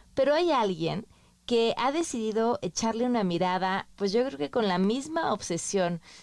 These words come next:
que yo a, a los baños, pero desde un punto de vista de derechos humanos.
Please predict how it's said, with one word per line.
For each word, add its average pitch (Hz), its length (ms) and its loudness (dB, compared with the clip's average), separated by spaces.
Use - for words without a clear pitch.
que 190 160 2
yo 175 380 2
a, 143 720 -2
a - 80 -2
los 170 180 0
baños, 180 540 0
pero 233 840 4
desde 220 360 2
un 254 220 4
punto 262 300 0
de 247 100 4
vista 226 600 0
de 190 120 -2
derechos 202 520 -2
humanos. 165 880 -4